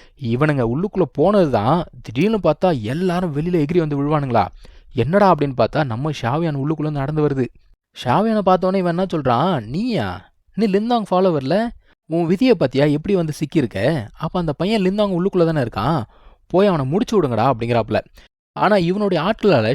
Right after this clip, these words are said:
ஷாவியானை எதுவுமே பண்ண முடியலங்க. ஏன்னா, ஷாவியான் ரொம்ப ஸ்ட்ராங்ல. இருந்தாலும் இவன் அதுக்கெல்லாம் அசர்ற மாதிரி தெரியல.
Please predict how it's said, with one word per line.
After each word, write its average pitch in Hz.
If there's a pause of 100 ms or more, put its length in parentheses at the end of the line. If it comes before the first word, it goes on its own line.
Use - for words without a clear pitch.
ஷாவியானை 147
எதுவுமே 117
பண்ண 107
முடியலங்க. 95 (100)
ஏன்னா, 180
ஷாவியான் 175
ரொம்ப 139 (120)
ஸ்ட்ராங்ல. 117 (420)
இருந்தாலும் 185
இவன் 165
அதுக்கெல்லாம் 165
அசர்ற 156
மாதிரி 147
தெரியல. 131